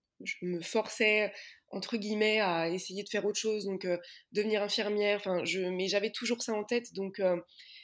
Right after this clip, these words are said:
c'était, je suis passée par des étapes qui sont difficiles, heu, parce que je suis passée par des choses que je ne voulais pas forcément faire, qui ne me correspondaient pas forcément,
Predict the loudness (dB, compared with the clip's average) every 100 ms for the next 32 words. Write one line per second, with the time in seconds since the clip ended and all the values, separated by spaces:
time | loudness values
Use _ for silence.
0 | -20 _ -6 -4 0 0 2 0 0 2
1 | 4 2 4 2 2 0 0 0 0 -4
2 | -6 -4 -2 -2 -4 -4 -4 -4 -2 -2
3 | -2 2 4 6 4 2 0 0 -2 -6
4 | -4 -6 -6 -2 -2 -2 -2 0 0 -2
5 | -2 -4 -4 -4 -2 -2 -4 -4 -4 -6
6 | -4 -2 -2 0 0 0 -6 -6 -6 -6
7 | -6 -8 -4 -2 0 -2 -4 -4 -2 -2